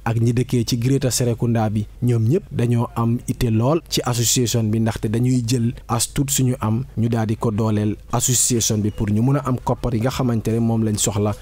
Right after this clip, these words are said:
pour dimbale ñi ko soxla. Councilor bu Bundung six Johnson Ward mu di Souleymane Jammeh, moom itamit teew na ci ndaje boobu, muy wane am solo bi nga xamante ne moom la ndogu bi nu mel am solo.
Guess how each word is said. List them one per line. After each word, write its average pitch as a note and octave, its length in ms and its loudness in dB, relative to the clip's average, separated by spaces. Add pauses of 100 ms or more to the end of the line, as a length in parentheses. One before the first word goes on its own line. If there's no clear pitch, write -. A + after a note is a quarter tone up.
pour G#2 140 -2
dimbale A2+ 480 2
ñi A2 100 2
ko G#2 140 0
soxla. C2 400 -2 (200)
Councilor D#3+ 440 2
bu C#3 100 2
Bundung C3 400 2
six A#2+ 240 0
Johnson A#2+ 380 0
Ward A2+ 320 2
mu A2+ 100 0
di A2 80 0
Souleymane A2+ 500 0
Jammeh, C3 420 0 (100)
moom A#2+ 220 2
itamit C3 320 0 (120)
teew B2 220 2
na A2+ 120 2
ci A#2+ 120 0
ndaje A2+ 240 2
boobu, G#2+ 480 2
muy A#2+ 180 2
wane A#2+ 300 2
am C3+ 160 0
solo C3 260 2
bi A#2 140 -2
nga B2+ 80 0
xamante B2 420 0
ne A#2+ 80 0
moom A#2 240 2
la A2+ 60 2
ndogu A2 280 0
bi G#2+ 80 0
nu A2 120 0
mel G#2+ 320 0
am C#3 160 2
solo. F2+ 360 -2